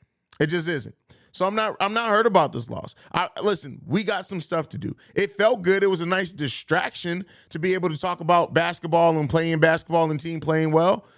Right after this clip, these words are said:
But we gotta get, we, this team has to refocus on what they're gonna do this offseason. So Jalman says, "Three words, blow it up." How about, uh,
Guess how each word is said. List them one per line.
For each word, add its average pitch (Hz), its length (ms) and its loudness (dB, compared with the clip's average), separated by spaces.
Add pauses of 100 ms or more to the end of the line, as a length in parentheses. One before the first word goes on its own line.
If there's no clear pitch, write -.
(220)
But 151 100 4
we 190 180 0
gotta 202 180 -6
get, 170 160 -8
we, 196 220 0
this 190 240 -2
team 220 180 -4
has 190 200 0
to - 60 -10
refocus 180 540 2
on 160 140 -4
what 170 140 0
they're 170 100 0
gonna 165 180 0
do 160 160 4
this 147 140 0
offseason. 127 520 -6 (140)
So 117 420 -4 (440)
Jalman 160 420 -2
says, 156 240 -6
"Three - 380 2
words, 170 340 6
blow 160 260 4
it 165 60 6
up." 175 320 4
How 165 120 0
about, 180 280 0
uh, 156 480 6